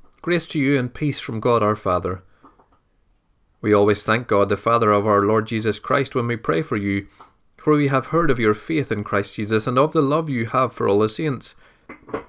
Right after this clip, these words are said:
because of the hope reserved for you in heaven. You have already heard about this hope in the message of truth, the gospel that has come to you. It is bearing fruit and growing all over the world,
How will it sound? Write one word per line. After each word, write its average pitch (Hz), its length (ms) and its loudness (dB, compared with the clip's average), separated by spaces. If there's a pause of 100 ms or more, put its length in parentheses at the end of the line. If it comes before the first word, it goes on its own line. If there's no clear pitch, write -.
(200)
because 175 280 0
of 165 100 2
the 143 100 4
hope 175 340 0
reserved 165 400 -2
for - 160 0
you 101 200 0
in 110 120 -4
heaven. 120 420 -4 (920)
You 107 120 -2
have 98 140 4
already 101 360 6
heard 117 280 2
about 95 220 0
this 98 180 -2
hope 107 320 -2
in 117 120 -6
the 117 60 -6
message 123 460 -4
of 120 140 -4
truth, - 340 0 (540)
the 151 80 -8
gospel 165 360 0
that 139 120 -4
has 143 160 -2
come 175 260 -6
to 113 120 -6
you. 90 280 -2 (800)
It 104 120 -4
is 98 80 0
bearing 101 280 2
fruit 131 320 -4
and 107 220 -2
growing 120 360 0
all 110 160 2
over 113 140 0
the 107 80 2
world, 120 400 0